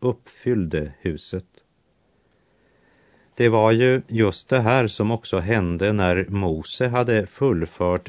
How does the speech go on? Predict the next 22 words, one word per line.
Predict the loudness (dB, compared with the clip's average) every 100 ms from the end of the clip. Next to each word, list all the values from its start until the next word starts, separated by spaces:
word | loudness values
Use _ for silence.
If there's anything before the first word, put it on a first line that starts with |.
| -8
tabernaklet | -4 0 0 0 -2 -4 -6 -4 -2
i | -4 -4
öknen. | -6 -8 -8 -6 -6 -12 _ _ _ _ _ _ _ _ _ _ _
När | -2
tabernaklet | 0 2 2 2 -2 -2 -2 0
var | -2
satt | -2 -2 -2 -2
upp | -2 -4 -14
så | -8 -4 -4 -4
läste | 0 2 2 -2 -4 -2
vi | -2 -4 -4 -6
i | -2
Andra | -2 0 0 0
Mosebok | 0 -4 -6 -4 -4 -4 -4
kapitel | -2 -2 -4 -6
fyrtio | -4 -4 -4 -2 0
om | 0 0
att | -2 -4 _
då | -2 -2 -2
övertäckte | -2 0 0 -2 -2 -2 -4 -4 -12 _ -4 -4 -4
molnskyn | -2 0 -2 -2 -6 -8 -6 -2 -2 -4 -8
uppenbarelsetältet | -6 -8 -4 -6 -4 -4 -4 -4 -8 -4 -4 -4 -8 -12 -12 -18